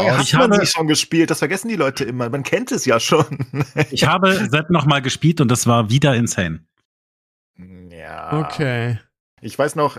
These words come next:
Speaker 2: mein Lieblings-Ninten-, Super Nintendo-Spiel ist Lufia zwei mit weitem Abstand. Greetings an alle Lufia zwei-Fans. Scheiß auf, äh, Zelda und Secret of Mana, das war auch gut, aber Lufia zwei war das, war der Shit. Und das hab ich dann noch mal auf dem Stream durchgespielt in einem Marathon irgendwann vor zehn Jahren,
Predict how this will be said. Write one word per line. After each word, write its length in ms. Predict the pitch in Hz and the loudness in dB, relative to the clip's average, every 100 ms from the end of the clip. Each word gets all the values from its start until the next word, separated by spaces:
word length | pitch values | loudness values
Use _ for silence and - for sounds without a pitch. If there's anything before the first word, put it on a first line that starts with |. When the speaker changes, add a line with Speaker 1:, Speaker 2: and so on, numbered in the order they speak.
| 123 | -6
Speaker 2:
mein 160 | 110 | -4
Lieblings-Ninten-, 680 | 123 131 131 - 120 117 123 | -4 -4 -6 -6 -6 -4 -4
Super 220 | 131 156 | -4 -4
Nintendo-Spiel 480 | 127 123 113 - 113 | -4 -4 -6 -6 -8
ist 160 | 101 107 | -8 -6
Lufia 380 | 120 - 101 - | -8 -4 -4 -4
zwei 440 | - 95 95 101 | -6 -6 -6 -6
mit 160 | 107 101 | -8 -6
weitem 300 | 101 101 101 | -6 -6 -8
Abstand. 680 | - - 95 92 135 - _ _ _ _ _ _ _ _ _ | -8 -6 -6 -8 -10 -18 _ _ _ _ _ _ _ _ _
Greetings 380 | - 120 120 110 | -6 -4 -4 -4
an 100 | 120 | -8
alle 200 | 107 110 | -4 -4
Lufia 320 | 107 107 107 | -4 -4 -4
zwei-Fans. 760 | 95 - 104 - 95 92 113 - | -4 -4 -4 -4 -8 -8 -12 -18
Scheiß 280 | - 107 104 | -12 -8 -6
auf, 240 | 98 - - | -6 -8 -10
äh, 200 | 95 87 | -8 -6
Zelda 420 | - 104 107 98 | -2 0 0 0
und 120 | 95 95 | -2 -6
Secret 240 | - - | -10 -8
of 140 | 95 | -10
Mana, 320 | 95 92 98 92 | -8 -6 -6 -6
das 160 | 104 | -6
war 80 | 92 | -4
auch 140 | 104 | -4
gut, 240 | - 104 - | -6 -8 -6
aber 320 | 90 90 113 - | -8 -10 -10 -10
Lufia 260 | 113 95 | -10 -8
zwei 300 | - - 104 | -6 -2 -2
war 80 | 95 | -2
das, 240 | 90 - - | -8 -12 -10
war 80 | 95 | -6
der 100 | 87 | -6
Shit. 260 | - 117 - - _ _ _ | -6 -6 -8 -16 _ _ _
Und 100 | - | -10
das 100 | 98 | -8
hab 80 | 120 | -4
ich 40 | |
dann 100 | 120 | -2
noch 60 | 113 | -2
mal 60 | 110 | -2
auf 80 | |
dem 60 | 107 | -4
Stream 220 | - 170 | -6 -4
durchgespielt 480 | 131 101 101 - 110 | -2 -2 -4 -6 -8
in 80 | 95 | -6
einem 80 | 92 | -4
Marathon 460 | 117 139 - 98 | -2 -2 -2 -6
irgendwann 400 | 98 92 87 92 | -6 -6 -6 -8
vor 180 | - 92 | -8 -12
zehn 280 | - 87 82 | -8 -8 -8
Jahren, 260 | - 123 | -10 -10